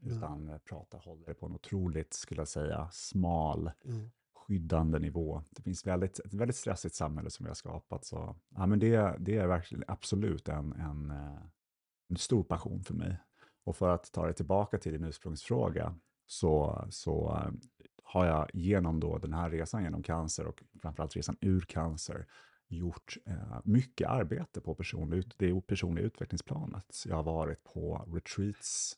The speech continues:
Speaker 2: över, eh, stora delar av Sverige, ute i världen, flugit över till andra delar av andra kontinenter och jobbat med olika mästare
Speaker 1: Mm.
Speaker 2: ute i djungeln.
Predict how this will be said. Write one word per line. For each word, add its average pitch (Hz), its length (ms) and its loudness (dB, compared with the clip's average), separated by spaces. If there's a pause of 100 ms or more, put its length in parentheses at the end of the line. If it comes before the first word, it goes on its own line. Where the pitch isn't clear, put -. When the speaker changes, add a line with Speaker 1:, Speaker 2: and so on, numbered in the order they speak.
Speaker 2:
över, 76 840 -2
eh, 76 360 -6
stora 78 300 -10
delar 76 320 -2
av 73 400 -4
Sverige, 82 640 -2 (520)
ute - 240 -12
i 71 180 -20 (140)
världen, 82 800 4
flugit 82 500 0
över 78 360 0
till 76 460 -2
andra 76 420 -4
delar 80 400 -2
av 76 400 -4
andra 87 180 -4
kontinenter 80 720 -2
och 78 100 0
jobbat 78 460 -2
med 90 80 -2
olika 85 280 -2
mästare 85 720 0
Speaker 1:
Mm. 80 120 0
Speaker 2:
ute 69 180 -10
i 69 80 -10
djungeln. 85 760 0